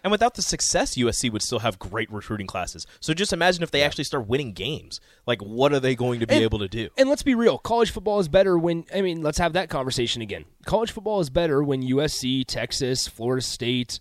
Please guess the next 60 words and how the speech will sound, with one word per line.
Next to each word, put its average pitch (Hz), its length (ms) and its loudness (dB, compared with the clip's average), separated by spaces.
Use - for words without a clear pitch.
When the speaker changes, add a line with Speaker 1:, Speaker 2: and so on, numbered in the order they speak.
Speaker 2:
um, 107 340 -4
Nebraska's 127 600 0
included 139 480 0
in 117 100 -6
this, 131 260 0
are 156 160 2
playing 170 460 0
well. 160 400 0
Everybody 247 360 -2
can 233 140 2
agree 160 260 4
on 120 140 2
that. 85 200 -14
When, 139 320 -2
when 156 120 6
Nebraska, 165 500 2
I 170 60 2
mean, 202 160 4
what 220 120 8
was 233 120 0
the 185 40 -4
stat 190 260 -2
that 170 100 -8
came 190 180 -2
out 160 160 -2
this 165 180 -2
year? 120 140 -2
It 123 60 2
was 127 100 -2
the 123 60 -8
first 165 260 -4
time 151 360 0
that 135 140 -2
Nebraska 127 520 -2
and 123 140 -2
Florida 139 260 0
State 139 260 -2
and 104 120 -12
some 113 220 -6
Speaker 1:
And 127 60 0
Speaker 2:
other, 123 100 4
Speaker 1:
Texas. 139 160 -2
Speaker 2:
and - 80 -2
Texas 170 340 0
finished 156 300 -2
with 151 100 -4
a 139 60 -2
losing 143 320 0
record 127 320 -2
and 117 180 -8
aren't 127 240 -6
going 127 180 -2
to 120 80 -2
a 101 60 -8
bowl 117 220 -2
game 104 180 -8
in 107 60 -8
the 104 40 -10
same 110 300 -8
year. 113 220 -8